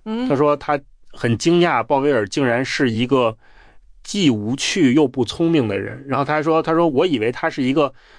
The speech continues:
Speaker 2: 很刻板的人，但我没想到他需要一个宫殿才能工作。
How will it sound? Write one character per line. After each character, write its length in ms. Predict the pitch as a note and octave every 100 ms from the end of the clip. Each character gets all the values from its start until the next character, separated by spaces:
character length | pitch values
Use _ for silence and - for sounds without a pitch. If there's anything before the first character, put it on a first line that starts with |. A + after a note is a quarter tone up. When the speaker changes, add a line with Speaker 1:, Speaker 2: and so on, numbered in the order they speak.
| - -
Speaker 2:
很 180 | C#3+ B2
刻 260 | - B3
板 200 | D#3 G#2
的 80 | G#2
人， 160 | G#2+ A#2
但 120 | F3
我 40 | B2
没 120 | D3+
想 160 | D3 A2+
到 60 |
他 100 | C#3+
需 220 | C3 -
要 120 | D#3+ C3
一 80 |
个 100 | C#3+
宫 240 | B2+ E3 F3
殿 200 | G3 A#2+
才 100 | A2+
能 160 | G#2
工 180 | G2 G#2+
作。 240 | G2+ G#2+